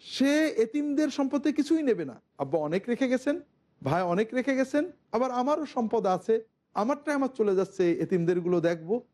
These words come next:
তাদের ভরণ পোষণ চালাবো, বাকিটা তাদের অ্যাকাউন্টে জমা থাকতে হবে। "ওমান কানা ফাকিরান ফালিয়াকুল বিল মারুফ", আর যে অসচ্ছল, এতিমদের সম্পদ দেখতে যেয়ে নিজের ব্যবসা ভালো করতে পারছেন না,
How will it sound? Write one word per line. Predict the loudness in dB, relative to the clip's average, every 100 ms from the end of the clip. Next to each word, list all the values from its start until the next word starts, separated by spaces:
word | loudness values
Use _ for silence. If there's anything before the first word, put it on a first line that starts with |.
| -6
তাদের | -2 0 0
ভরণ | 0 -2
পোষণ | -4 -4 -2
চালাবো, | 0 0 0 -2 -4 _
বাকিটা | -4 -2 0
তাদের | 0 0 0
অ্যাকাউন্টে | -2 -4 -4 -2
জমা | -2 -2
থাকতে | -4 -10 -12
হবে। | -14 -14 -20 _ _ _ _ _ _ _ _
"ওমান | -4 -2 -2
কানা | -2 -2 0
ফাকিরান | -2 -4 0 2 4 2
ফালিয়াকুল | 2 0 -2 -4 -2
বিল | 0
মারুফ", | 0 0 0 -2 -2
আর | -2
যে | 0
অসচ্ছল, | 0 -2 -4 -2 -2 -2 _ _ _ _
এতিমদের | -2 0 0 0
সম্পদ | -2 -6 -4 -2
দেখতে | -2 -2 0
যেয়ে | 0
নিজের | 0 0 0
ব্যবসা | -2 -4
ভালো | -2 0
করতে | 0 -2 -2
পারছেন | -2 -4 -2
না, | 0